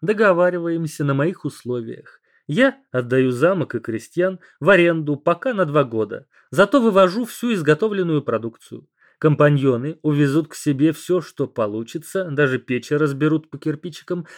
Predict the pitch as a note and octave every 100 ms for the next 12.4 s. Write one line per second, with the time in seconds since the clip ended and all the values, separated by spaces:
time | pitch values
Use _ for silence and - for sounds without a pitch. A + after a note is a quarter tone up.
0 | - - G3+ F#3 F3+ F3+ E3+ A3+ - A#2+
1 | C3+ D3 D#3+ D#3 G3 - F3 F3+ G3 F3+
2 | E3 - D3 F3 F#3 F#3 F3 - _ D3
3 | F#3 E3 F3+ E3 E3 D#3 D#3 E3 D#3 A2+
4 | F2+ - - _ _ _ _ _ _ _
5 | _ _ A#2+ D#3+ G#3+ F#3+ F3 E3+ F3 G#3+
6 | - F3 E3+ E3 B2 B2+ C3 A2 F3+ E3+
7 | F2+ D#2+ G2 A#2 C3 D#3+ E3 - C3+ _
8 | - F#3 - - D3 C#3+ C#3+ B2+ B2 D#3
9 | A2 - - - A#2+ C#3 D#3+ - F#3+ E3
10 | D3+ E3 C#3+ A2+ A2 G#2 A#2 C3+ D3+ D#3
11 | D#3+ - E3 - D#3+ D3+ D3 A#2+ A#2+ G#2+
12 | G2 F#2+ G2 F3